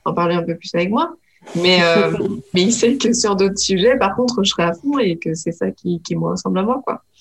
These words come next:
Speaker 2: Hmm.
Speaker 1: On est tous différents, on n'est pas, on n'est pas obligé de ressembler, euh, à la, à ce que, ce qui est considéré comme, euh, la norme actuelle, mais qui en, en réalité n'existe pas. Et c'est à nous, justement, de,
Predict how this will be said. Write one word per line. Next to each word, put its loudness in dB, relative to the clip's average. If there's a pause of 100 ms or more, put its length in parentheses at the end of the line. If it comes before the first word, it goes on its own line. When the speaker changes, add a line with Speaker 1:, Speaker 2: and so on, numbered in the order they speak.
(220)
Speaker 2:
Hmm. 2 (260)
Speaker 1:
On 2
est 2
tous 0
différents, 2
on 2
n'est 2
pas, 0 (280)
on -4
n'est 2
pas 4
obligé 2
de 2
ressembler, 0
euh, 0 (720)
à 0
la, 2
à 0
ce -4
que, -2
ce -8
qui -2
est 0
considéré 0
comme, 2
euh, 2
la 2
norme 4
actuelle, 2
mais 2
qui -2
en, 2
en 2
réalité 2
n'existe -2
pas. 0
Et 0
c'est 0
à 0
nous, 0
justement, -2
de, -2